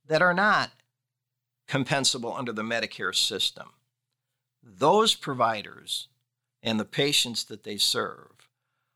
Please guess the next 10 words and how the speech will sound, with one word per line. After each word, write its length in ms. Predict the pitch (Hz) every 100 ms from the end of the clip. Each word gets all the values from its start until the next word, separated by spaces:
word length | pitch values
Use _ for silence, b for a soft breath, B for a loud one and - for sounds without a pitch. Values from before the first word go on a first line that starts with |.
| _
are 120 | 110
now 280 | 110 127 147
being 280 | 139 131 127
subjected 720 | - 107 - 113 113 117 104
to 160 | - 107
a 120 | - 98
forty-five 1400 | - - 151 147 156 147 143 - - 123 117 113 104 _
percent 680 | - 101 - - 113 104 - _ _ _ _ _
fee 340 | _ - 131 113
cut. 440 | - - - -